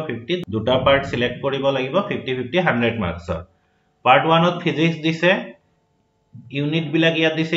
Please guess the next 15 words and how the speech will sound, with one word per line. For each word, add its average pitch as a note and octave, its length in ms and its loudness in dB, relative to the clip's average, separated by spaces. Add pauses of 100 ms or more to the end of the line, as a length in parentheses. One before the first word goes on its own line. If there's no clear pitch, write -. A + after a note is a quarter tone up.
ইউনিটছ D3 340 -2
অফ D3 140 0
মেজাৰমেণ্ট, C#3+ 460 2
ছিষ্টেম C#3 300 -2 (100)
অফ C#3+ 60 0 (100)
ইউনিটছ, D3 360 -2 (180)
ফাণ্ডামেণ্টেল C#3 580 0 (100)
এণ্ড C3+ 180 0
ডেৰাইভড B2+ 360 0
ইউনিটছ, C#3 340 -2 (300)
ডাইমেনশ্যনছ C3 560 -2
অফ C3 40 -4 (100)
ফিজিকেল C3 400 -4
কোৱাণ্টিটিজ, C3 480 -4 (460)
ভেক্টৰছ A#2+ 340 -6